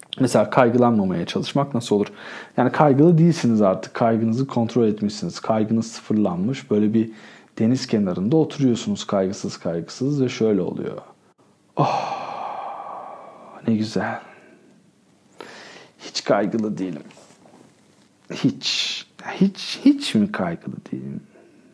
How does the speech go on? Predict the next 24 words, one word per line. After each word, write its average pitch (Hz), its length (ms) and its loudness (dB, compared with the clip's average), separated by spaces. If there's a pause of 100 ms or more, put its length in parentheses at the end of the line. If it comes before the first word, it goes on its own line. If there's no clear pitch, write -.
(220)
Bir - 60 -14
dakika. - 260 -6 (140)
Ya 180 240 2
ben, 240 180 2 (420)
ben 240 180 2
ne 311 60 0
kadardır 320 460 0
kaygılı 104 480 -4
değilim? 98 240 -6 (480)
Herhalde, 110 240 -2 (280)
yani 104 200 -2
kaygılı 107 440 -2
değilim 151 320 4
ben. 87 200 -6
Tekrar - 360 -8
kay-, 107 240 -4 (160)
kaygılanmam 101 720 -4
herhalde. - 440 -8 (920)
Hala 165 320 -2
kaygılı 160 540 2
değilim 175 360 4
değil 226 100 4
mi 147 140 2
ben? - 160 -6